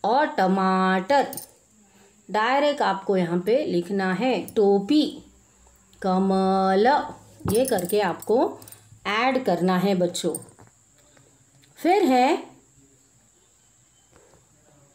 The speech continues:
सही शब्द चुनकर लिखिए, कौन सा यहाँ पे शब्द है। देखो अजगर, अजगर कहाँ आएगा? यहाँ पे।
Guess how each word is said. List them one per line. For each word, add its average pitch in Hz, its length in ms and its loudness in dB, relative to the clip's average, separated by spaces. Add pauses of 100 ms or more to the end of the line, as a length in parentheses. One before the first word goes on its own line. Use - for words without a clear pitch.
(2250)
सही 320 380 4
शब्द 269 400 0
चुनकर 247 480 2
लिखिए, 208 500 0 (420)
कौन 269 280 2
सा 302 480 -2
यहाँ 220 340 -2
पे 240 460 2
शब्द 180 440 -2
है। 180 200 2 (420)
देखो 220 220 0 (120)
अजगर, 214 500 2
अजगर 185 500 0
कहाँ 220 320 -2
आएगा? 208 720 -2
यहाँ 165 320 -6
पे। 143 160 -14